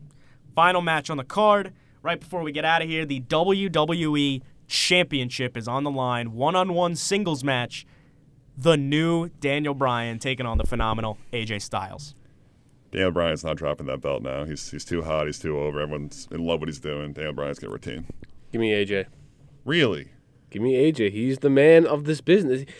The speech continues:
Speaker 3: He's the face of this business. He's the face of the W W E right now. He's great. I mean, yeah, I, I'm loving everything about Daniel Bryan right now, but I feel like you can build off so much more with if A J Styles has the belt,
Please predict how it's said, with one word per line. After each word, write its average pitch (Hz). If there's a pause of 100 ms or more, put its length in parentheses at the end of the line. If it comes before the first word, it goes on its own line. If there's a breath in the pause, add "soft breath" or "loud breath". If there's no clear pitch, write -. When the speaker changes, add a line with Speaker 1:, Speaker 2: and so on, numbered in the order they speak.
(100)
Speaker 3:
He's 196
the 202
face -
of 160
this 160
business. 180
He's 160
the 196
face 226
of 226
the 220
W 214
W 196
E 208
right 180
now. 160 (400 soft breath)
He's 190
great. 160
I 151
mean, 175
yeah, 190
I, 139
I'm 151
loving 147
everything 147
about 131
Daniel 120
Bryan 143
right 101
now, 92 (640 loud breath)
but 117 (720)
I 113
feel 147
like 139
you 143
can 123
build 135
off 113
so 143
much 127
more 120
with 107
if 120
A 123
J 123
Styles 117
has 117
the 113
belt, 113